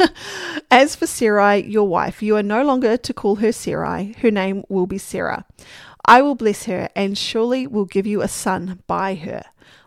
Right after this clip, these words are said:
I will bless her so that she will be the mother of nations. Kings of peoples will come from her." Abraham fell face down. He laughed and said to himself, "Will a son be born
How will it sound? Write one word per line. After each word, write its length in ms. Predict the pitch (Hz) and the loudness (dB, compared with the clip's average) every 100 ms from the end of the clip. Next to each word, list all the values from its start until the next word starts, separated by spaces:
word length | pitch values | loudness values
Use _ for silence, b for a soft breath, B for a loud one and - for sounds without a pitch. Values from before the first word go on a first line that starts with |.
| _ | _
I 160 | 196 214 | 2 2
will 140 | 226 | 2
bless 400 | 220 226 269 - - | -2 0 0 0 -2
her 180 | 277 | -2
so 160 | 277 226 | 0 0
that 140 | 190 | 0
she 200 | - 220 | 0 -4
will 140 | 220 226 | -2 -2
be 140 | 202 | -4
the 120 | 196 | -4
mother 360 | 190 196 196 202 | -2 0 0 2
of 220 | - 196 | 0 -4
nations. 760 | 185 180 185 - 185 170 - - _ - | -6 -8 -6 -8 -8 -8 -12 -16 _ -10
Kings 460 | - 254 262 269 | -2 0 0 -2
of 240 | - 196 - | -4 -4 -4
peoples 540 | - 226 247 240 - | -6 -4 -4 -4 -4
will 140 | 175 - | -6 -6
come 400 | - 196 202 - | -6 -6 -6 -8
from 260 | - 196 196 | -6 -4 -4
her." 340 | 185 - 180 _ _ B B B B B _ | -4 -6 -8 _ _ B B B B B _
Abraham 420 | 247 269 277 226 | 0 2 -2 -4
fell 300 | 220 - 208 | -4 0 0
face 580 | 214 - - 220 233 - - | 0 -8 -2 0 0 -4 -12
down. 380 | - 202 196 175 | -4 -2 -2 -4
He 220 | - 277 | -4 0
laughed 480 | 285 254 320 - - | 4 4 4 0 -6
and 160 | 214 208 | -6 -4
said 180 | 254 240 | -6 -6
to 60 | |
himself, 540 | 240 214 - 165 - - b b b b | -4 -4 -4 -6 -6 -12 b b b b
"Will 160 | 302 359 | 2 4
a 100 | 254 | 2
son 480 | - - 214 247 294 | 0 -2 0 0 -2
be 220 | 269 240 | -2 -2
born 520 | - 185 196 220 247 | -2 -4 -2 -4 -8